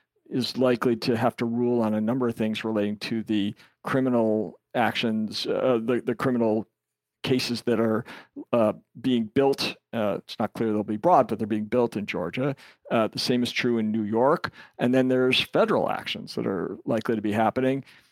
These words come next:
uh, against both Trump himself and his supporters,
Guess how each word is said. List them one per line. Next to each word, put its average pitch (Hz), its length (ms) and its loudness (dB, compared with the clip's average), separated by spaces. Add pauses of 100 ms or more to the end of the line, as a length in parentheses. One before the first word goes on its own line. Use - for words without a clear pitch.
(380)
uh, 131 200 6
against 139 520 2
both 147 420 4
Trump 139 260 2
himself 143 640 2
and 131 220 2
his 123 160 -2
supporters, 127 720 0